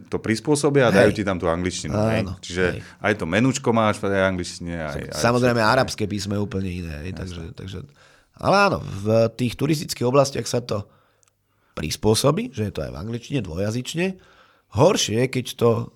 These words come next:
Speaker 2: nie je v turistickej oblasti a nemáš,
Speaker 1: Ale
Speaker 2: nemáš šajnu, čo kupuješ.
Speaker 1: A-, ale tak o tom je tá exotika, že ideš tam a očakávaš, že aj niečo takéto zažiješ,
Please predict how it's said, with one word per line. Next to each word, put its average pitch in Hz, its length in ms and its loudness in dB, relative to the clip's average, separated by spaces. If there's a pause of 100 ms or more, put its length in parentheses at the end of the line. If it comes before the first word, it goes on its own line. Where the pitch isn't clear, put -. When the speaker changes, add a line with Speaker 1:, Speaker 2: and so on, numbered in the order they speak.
(200)
Speaker 2:
nie 110 180 -2
je 120 100 4
v 120 80 -4
turistickej 131 480 -2
oblasti 135 500 2
a 113 360 -6 (1300)
nemáš, 113 400 4
Speaker 1:
Ale 123 120 -6
Speaker 2:
nemáš 165 280 6
šajnu, 143 340 2
čo 131 140 -4
kupuješ. 110 460 -8
Speaker 1:
A-, - 80 -4
ale 131 140 4
tak 135 180 0
o 139 120 2
tom 147 140 2
je 135 120 4
tá 127 100 6
exotika, 120 460 0
že 85 180 -6
ideš 131 320 2
tam 113 340 2
a 95 260 -2
očakávaš, 104 600 0
že 92 200 -2
aj 92 180 0
niečo 98 260 -2
takéto 90 320 -6
zažiješ, 80 460 -4